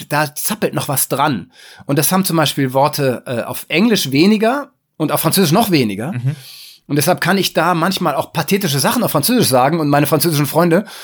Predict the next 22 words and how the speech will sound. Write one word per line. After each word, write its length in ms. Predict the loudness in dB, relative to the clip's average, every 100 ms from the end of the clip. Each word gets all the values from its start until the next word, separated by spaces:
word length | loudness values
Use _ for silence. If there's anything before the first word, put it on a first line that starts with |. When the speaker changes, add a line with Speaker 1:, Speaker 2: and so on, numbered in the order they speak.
| -20 -8
Speaker 1:
verzeihen 460 | -4 0 2 4 6
mir 100 | 6
das 180 | 2 0
bestimmt 480 | -2 2 4 4 0 -18 -20 -20 _ _ -2
und, 300 | 0 2 2
ähm, 420 | 4 4 0 -12
wissen, 340 | -4 0 2 4
was 140 | 2
ich 100 | 2
meine. 460 | 2 2 2 0 2
Wenn 100 | 2
du 80 | 4
aber 140 | 2
auf 120 | 0
Deutsch 260 | 2 2 2
sagst, 480 | -2 -2 -4 -6 -10 -20 -20 -20 -20 -20 -20 _ _ -16
wie 400 | -12 -4 0 2
du 140 | 4
eben 200 | 4 4
sagtest, 460 | 4 2 2 0 0
äh, 320 | 4 4 4
ähm, 280 | 0 -2 -4